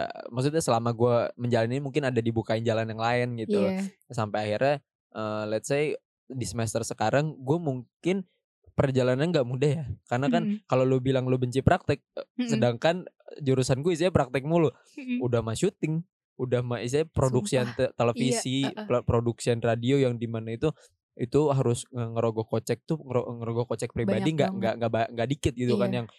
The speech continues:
Speaker 1: seka-, mungkin sekali produksi bisa patungan, bisa sampai gope, bisa sampai empat ra-, empat ratus sampai gope gitu
Speaker 2: Gile.
Speaker 1: kan. Yang, yang dimana, anjing, gue buat U K T aja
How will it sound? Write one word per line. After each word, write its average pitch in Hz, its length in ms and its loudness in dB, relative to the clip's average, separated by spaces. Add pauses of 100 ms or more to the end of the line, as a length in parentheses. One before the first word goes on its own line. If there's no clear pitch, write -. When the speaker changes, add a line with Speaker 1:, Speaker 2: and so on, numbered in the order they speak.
(260)
Speaker 1:
seka-, - 240 2
mungkin 170 240 0
sekali 151 240 2
produksi 135 400 2
bisa 120 480 2
patungan, 123 400 0
bisa 117 240 -2
sampai 104 240 -4
gope, 113 480 2
bisa 113 160 -8
sampai 107 240 -8
empat 107 240 -6
ra-, 110 240 -6
empat 113 220 -8
ratus 113 180 -4
sampai 117 160 0
gope 110 320 0 (160)
gitu - 160 -4
Speaker 2:
Gile. 98 80 -4
Speaker 1:
kan. 123 100 -2
Yang, 135 160 -4 (480)
yang 131 220 -2
dimana, 139 260 -2
anjing, 135 240 -2
gue 151 140 -4
buat 123 180 2
U 127 140 -6
K - 160 -6
T - 100 -8
aja 123 220 0